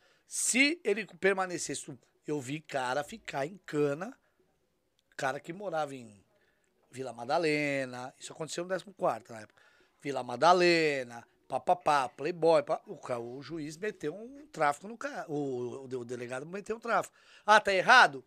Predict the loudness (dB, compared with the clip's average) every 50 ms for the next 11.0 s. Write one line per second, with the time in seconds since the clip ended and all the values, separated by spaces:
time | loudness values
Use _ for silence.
0 | _ _ -20 _ -14 -14 -12 -6 -2 -2 0 0 2 0 0 0 0 -4 -4 -4
1 | -6 -6 -6 -12 -12 -10 -8 -6 -4 -2 -2 -2 -4 -4 -6 _ _ _ _ _
2 | _ _ -20 _ _ _ _ _ 8 10 10 10 8 4 _ _ _ _ _ _
3 | _ _ -12 -12 -8 -6 -4 -2 0 6 6 6 6 6 -2 0 2 0 0 0
4 | -4 -12 -14 -14 -14 -8 -8 -8 -8 -6 -12 -12 -10 -6 -4 -4 -4 -4 -8 -10
5 | -10 -10 -10 -10 -8 -8 -8 -8 -8 -10 _ _ _ _ _ _ _ -14 -12 -10
6 | -10 -10 -6 2 4 6 8 8 6 4 2 0 -2 -2 -4 -4 -2 -2 -2 0
7 | 0 0 -2 -2 -6 -6 -8 0 2 4 4 4 0 -2 -8 -4 -2 -2 -2 -2
8 | -2 -6 -10 -10 -10 -10 -8 -2 0 0 0 0 -2 -8 _ _ 4 6 8 8
9 | 6 4 0 _ -8 -8 -8 -8 _ _ -20 _ _ _ _ -6 0 0 2 2
10 | 2 -4 -2 -2 -2 -2 0 0 0 0 0 0 0 -2 -4 -4 -6 -8 -10